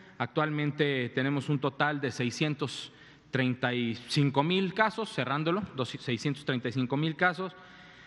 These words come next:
de los cuales el setenta y seis por ciento, básicamente cuatrocientos ochenta mil casos, han sido confirmados en los últimos catorce días. Son los casos,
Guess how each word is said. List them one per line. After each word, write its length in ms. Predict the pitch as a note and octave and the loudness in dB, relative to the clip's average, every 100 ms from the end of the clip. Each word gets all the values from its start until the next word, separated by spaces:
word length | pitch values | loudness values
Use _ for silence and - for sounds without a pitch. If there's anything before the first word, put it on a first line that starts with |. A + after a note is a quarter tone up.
| - - - | -20 -20 -2
de 100 | C3 | 2
los 160 | D3 C#3+ | 4 4
cuales 300 | G3 G3 F#3 | 2 2 2
el 100 | D#3+ | 0
setenta 640 | E3 C#3+ - D3+ D3 D3 | 0 -2 0 -2 0 0
y 80 | C#3+ | 0
seis 280 | E3+ G3 - | -2 -2 0
por 220 | F3 D3+ | 0 0
ciento, 420 | - F#3 F#3 F#3+ | 2 2 2 0
básicamente 1300 | F3 E3+ E3+ D3 D3 E3 E3 E3 D3 B2 - - - - | 0 -2 -2 0 0 0 2 2 2 0 -6 -18 -20 -4
cuatrocientos 560 | C3 B2 B2+ E3+ D#3+ D#3 | -2 -2 -2 -2 -2 -2
ochenta 400 | - C3+ B2+ C3 | 0 0 0 0
mil 260 | D#3 D3+ | 0 0
casos, 420 | D#3 D#3 D3 D3 | 2 0 0 -4
han 360 | D3 C#3+ D3 - | -2 0 0 -4
sido 560 | - C#3+ C#3 C#3 C#3 - - - | -2 2 4 2 2 -4 -18 -6
confirmados 720 | - D3+ D#3 C#3 C#3 C3+ C3+ | 0 2 2 2 2 0 0
en 80 | C3 | 0
los 180 | A#2 - | 0 0
últimos 380 | D3 D3+ C#3 B2+ | 0 2 0 0
catorce 460 | B2 - C#3+ D#3+ | -2 0 -2 0
días. 240 | E3 F3 - | 2 0 0
Son 240 | D3 D3+ | -2 0
los 160 | D3 - | -2 0
casos, 520 | D#3 D3+ E3 D3 - | -2 -2 -4 -8 -12